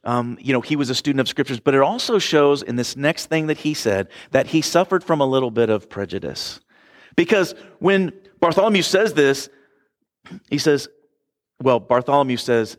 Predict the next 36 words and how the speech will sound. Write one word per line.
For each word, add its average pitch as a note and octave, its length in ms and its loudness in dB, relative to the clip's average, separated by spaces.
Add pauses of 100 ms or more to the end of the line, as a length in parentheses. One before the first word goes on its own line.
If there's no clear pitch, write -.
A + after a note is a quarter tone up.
"Can C3 140 -4
anything C#3+ 520 -4
good B2 300 -2
come A#2+ 160 -6
out A#2 140 -2
of G2 60 -10
Nazareth?" A2 460 -6 (1200)
Philip F#3+ 180 2
says, F#3+ 220 0 (300)
"We G3+ 140 2
found A#3+ 360 2
him. A#2+ 220 0 (180)
It's F3 200 0
Jesus A#3 380 0
of F#3+ 120 0
Nazareth." F3+ 720 2
He's G#2+ 100 -10
like, - 140 -10
"Nazareth? A2+ 640 -6 (640)
Can - 80 -10
anything F3+ 320 0
good F#3+ 200 0
come F#3 120 0
out F3+ 140 2
of - 20 -4
Nazareth? G3 500 -2 (920)
Can G2 100 -8
anything F3 320 0
good D#3 240 0
come D#3 140 -6
out C3 160 -2
of F#2 80 -8
Grandview?" G3 560 -4 (760)
<laughs> - 680 -10
Come E3+ 200 2
on. D#3 380 2